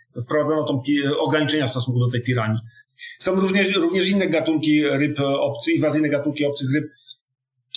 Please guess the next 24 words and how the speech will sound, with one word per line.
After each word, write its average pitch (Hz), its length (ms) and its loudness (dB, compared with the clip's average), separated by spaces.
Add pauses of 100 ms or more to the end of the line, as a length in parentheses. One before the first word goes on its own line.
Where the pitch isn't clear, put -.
negatywnie 156 440 2
wpływające 147 680 2
na 139 460 2
naszą 139 320 0
przyrodę, 143 460 0
takie 143 260 0
jak 127 200 2
babki 151 400 2
azjatyckie, 143 540 0
babka 139 280 0
bycza, 147 300 0
łysa, 143 360 2
szczupła, 147 440 0
marmurkowa, 143 840 2 (480)
mm, 143 300 2
trawianka, 175 960 2
bardzo 160 380 0
niebezpieczny 156 560 0
obcy 151 220 -2
gatunek, 151 600 0
e, 143 220 0
też 151 220 0
azjatycki, 147 560 -2
drapieżnika, 147 760 0